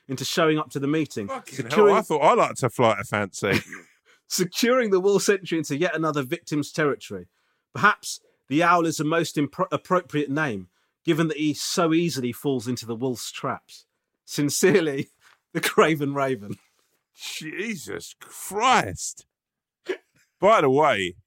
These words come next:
Speaker 2: the Craven Raven is an incredible name that,
Speaker 1: Yeah.
Speaker 2: like, obviously that's a, a, a nickname or whatever.
Speaker 1: Yeah, thanks
Speaker 2: Not
Speaker 1: for clearing that up, Tom.
Speaker 2: <laughs>
Speaker 1: I, I thought that the Raven family were struggling for names, and then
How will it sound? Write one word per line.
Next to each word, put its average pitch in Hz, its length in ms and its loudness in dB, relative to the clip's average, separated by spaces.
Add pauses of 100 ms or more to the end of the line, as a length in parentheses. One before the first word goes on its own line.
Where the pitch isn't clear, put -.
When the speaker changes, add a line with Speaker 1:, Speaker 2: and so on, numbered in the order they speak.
(480)
Speaker 2:
the 113 100 -4
Craven 131 500 2
Raven 113 360 0
is 92 140 -10
an 90 60 -10
incredible 101 680 0
name 95 400 -4 (340)
that, 139 140 2
Speaker 1:
Yeah. 92 160 -12
Speaker 2:
like, 104 220 -6 (800)
obviously 92 340 -2
that's - 280 -4
a, 87 140 0 (280)
a, 78 120 -6 (340)
a 76 100 -8
nickname 82 460 -8 (160)
or - 160 -10
whatever. 73 360 -8 (480)
Speaker 1:
Yeah, 135 120 -2
thanks - 180 -2
Speaker 2:
Not - 60 -4
Speaker 1:
for 131 60 -4
clearing 117 280 -2
that 117 80 -6
up, 113 160 -4
Tom. - 160 -8 (1800)
Speaker 2:
<laughs> 320 80 2 (720)
Speaker 1:
I, 117 100 -8 (160)
I 135 40 0
thought 127 240 2
that 123 100 -10
the 123 80 -6
Raven 127 360 0
family 107 540 -6 (720)
were 120 60 -10
struggling 120 420 0
for 110 140 -6
names, 107 360 -2
and 120 80 -2
then 117 280 -2